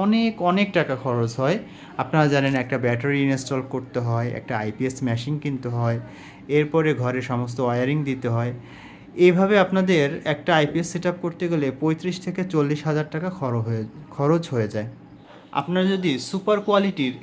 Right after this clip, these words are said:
এই ফ্যানটি আপনার ঘরে লাগান, আপনার ঘরে যেমন শোভা বৃদ্ধি পাবে,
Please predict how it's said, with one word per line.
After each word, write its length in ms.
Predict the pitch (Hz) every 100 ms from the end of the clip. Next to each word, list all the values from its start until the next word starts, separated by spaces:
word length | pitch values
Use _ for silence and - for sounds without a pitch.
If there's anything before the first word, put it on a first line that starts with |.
| 156
এই 80 | 165
ফ্যানটি 300 | 180 175 175 156
আপনার 220 | - 135 123
ঘরে 180 | 127 135 139
লাগান, 260 | 123 117 156 - - - -
আপনার 240 | 120 139 123 110
ঘরে 220 | 127 139 143
যেমন 200 | 156 160 -
শোভা 220 | 156 160 156
বৃদ্ধি 280 | 160 147 165
পাবে, 240 | 160 156